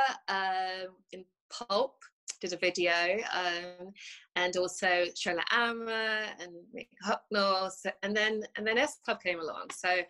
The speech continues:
so I did quite a, I, I sort of dipped my toe in sort of the industry quite a bit before S Club.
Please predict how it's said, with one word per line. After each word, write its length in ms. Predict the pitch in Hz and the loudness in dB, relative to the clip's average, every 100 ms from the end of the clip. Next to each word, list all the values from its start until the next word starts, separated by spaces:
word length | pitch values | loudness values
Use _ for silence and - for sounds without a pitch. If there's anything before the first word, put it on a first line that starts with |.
| - | -4
so 160 | - | 2
I 60 | 202 | 2
did 200 | 208 302 | 2 -2
quite 360 | - 320 269 247 - | 2 4 4 4 2
a, 160 | 226 226 - - | 0 -2 -8 -2
I, 140 | 247 | -2
I 180 | 277 269 269 | 0 -2 -4
sort 200 | - 269 | -12 -6
of 40 | |
dipped 160 | - - | -6 -4
my 100 | 262 | -6
toe 280 | 262 262 247 | -2 -2 -2
in 320 | 220 214 202 | -4 -8 -12
sort 220 | - - | -10 -10
of 100 | 202 | -6
the 80 | 226 | -4
industry 800 | 220 208 - - 185 160 160 180 214 - - | -2 -4 -8 -6 -2 -2 -2 -6 -8 -14 -8
quite 200 | - 190 | -4 -2
a 60 | 175 | 0
bit 140 | - - - | -2 -2 -6
before 640 | 180 - 214 202 190 180 196 | -8 -6 -2 0 0 -2 -6
S 200 | 170 - - - | -10 -10 -18 -6
Club. 260 | 160 156 | -4 -4